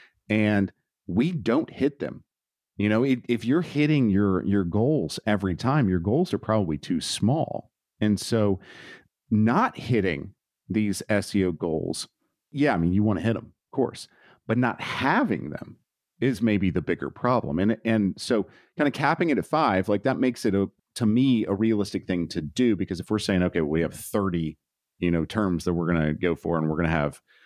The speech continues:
specific goals for each one of these," that's pretty overwhelming. But capping it at five, but then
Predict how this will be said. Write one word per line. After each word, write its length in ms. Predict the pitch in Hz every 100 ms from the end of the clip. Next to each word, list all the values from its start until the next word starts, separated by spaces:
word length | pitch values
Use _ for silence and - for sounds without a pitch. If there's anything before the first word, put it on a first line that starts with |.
| _
specific 420 | - - 104 95 98
goals 220 | 85 85
for 100 | 85
each 120 | 80
one 100 | 78
of 40 |
these," 160 | 76 80
that's 200 | 143 -
pretty 260 | - 104 87
overwhelming. 560 | 76 76 80 78 71
But 200 | 82 92
capping 320 | 117 127 156
it 60 | 143
at 100 | 98
five, 260 | 82 82 85 - - _
but 120 | 120 -
then 280 | 113 107